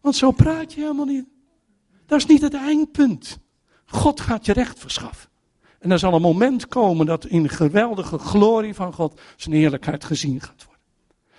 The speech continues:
Nou, en dan praat ik nog niet over wat God allemaal in de toekomst van plan is.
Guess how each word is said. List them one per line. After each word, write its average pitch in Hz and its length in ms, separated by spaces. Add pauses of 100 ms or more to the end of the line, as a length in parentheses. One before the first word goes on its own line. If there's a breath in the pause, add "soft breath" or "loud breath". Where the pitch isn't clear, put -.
(160)
Nou, 143 140
en 147 60
dan 147 120
praat 147 260
ik 127 100
nog 139 140
niet 226 220
over 190 380 (220 soft breath)
wat - 180
God 202 220
allemaal 185 280
in 165 100
de 143 100
toekomst 214 380
van 202 180
plan 156 260
is. - 240